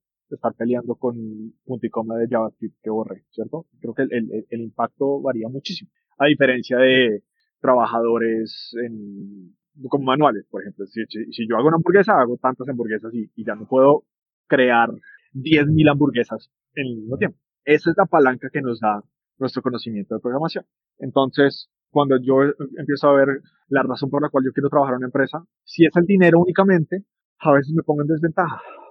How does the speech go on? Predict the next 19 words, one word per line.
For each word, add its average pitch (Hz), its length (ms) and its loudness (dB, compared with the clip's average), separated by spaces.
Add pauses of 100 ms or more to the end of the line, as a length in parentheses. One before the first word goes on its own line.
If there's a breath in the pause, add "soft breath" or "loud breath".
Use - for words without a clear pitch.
(160 loud breath)
porque 139 400 2
las 135 180 -2
empresas 143 400 -4
que 180 60 -2
tienen 160 260 -2
que 165 80 -4
pagar 143 300 -4
mucho, 147 340 -6
que 127 80 -10 (100)
tienen 165 560 2
que 127 80 -6
pagar 107 300 -10
mucho, 113 320 -14 (400)
usualmente 220 440 -4
es - 60 -8
por 240 140 0
alguna 165 220 2
razón, 175 360 -4 (200)
¿cierto? 131 340 -4